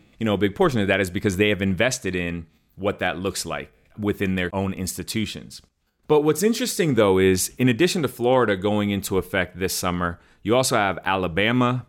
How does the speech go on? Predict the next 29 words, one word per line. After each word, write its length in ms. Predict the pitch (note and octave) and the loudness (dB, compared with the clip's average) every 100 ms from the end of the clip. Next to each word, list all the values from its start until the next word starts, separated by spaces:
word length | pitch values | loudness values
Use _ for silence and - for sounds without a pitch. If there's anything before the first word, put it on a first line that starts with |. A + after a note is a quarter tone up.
| _ _ _ _ G2+ | _ _ _ _ -2
Arizona, 840 | F#2+ E2+ G2+ A#2+ A#2 A2 G#2+ G2 _ _ - | 0 2 2 2 4 2 0 -6 _ _ -8
Mississippi, 880 | G2 F#2+ G2 - A#2 G#2+ A2+ G#2+ G#2 | -4 -2 -2 0 0 2 0 0 2
and 120 | A#2 | 2
New 100 | G#2+ | 4
Mexico, 800 | G2 A#2 C3 F#2 - F2 E2 E2+ _ _ _ _ _ | 2 0 -2 -8 -6 -6 -4 -8 _ _ _ _ _
all 380 | G2+ A2+ B2+ B2+ | 2 4 4 2
who, 460 | A#2 A2 G#2+ G2+ F2 | 2 2 2 0 -2
through 240 | - G#2 | -2 0
their 140 | G#2 | 0
state 240 | G2 G#2 G2 | 0 0 2
legislatures, 720 | G2+ G2 F2+ G#2+ G2 G2 F#2+ | 2 0 0 0 0 -2 -4
have 200 | G2 F2 | -4 -4
passed 440 | - F#2+ F#2 - F2 | -2 0 0 -4 -2
bills 340 | G2+ G2+ F#2 | 0 2 0
into 240 | F2+ E2+ | -2 -4
law 520 | F2+ G2+ A#2+ A2 G#2+ - _ _ | -2 2 4 4 2 -4 _ _
as 160 | - F#2 | -2 0
it 60 | |
relates 360 | F#2+ F#2 G2 - | 0 2 0 0
to 60 | G2 | -2
name, 240 | F#2+ F#2 | 0 0
image, 200 | F2 E2+ | -2 -2
and 100 | F#2+ | -2
likeness, 440 | G#2+ G2+ G2+ F2+ - _ | -2 -2 -6 -8 -10 _
and 680 | C#3 F3 D3 F#2 E2+ F2+ F#2+ _ _ - | -6 -2 0 -2 -4 -8 -12 _ _ -12
set 300 | - B2+ - | -2 -2 0
the 100 | G#2 | -2
effective 520 | - G#2+ G2 G2 E2+ | 0 -2 -2 -6 -2
dates 500 | F2+ F2+ E2+ - | 0 0 -4 -10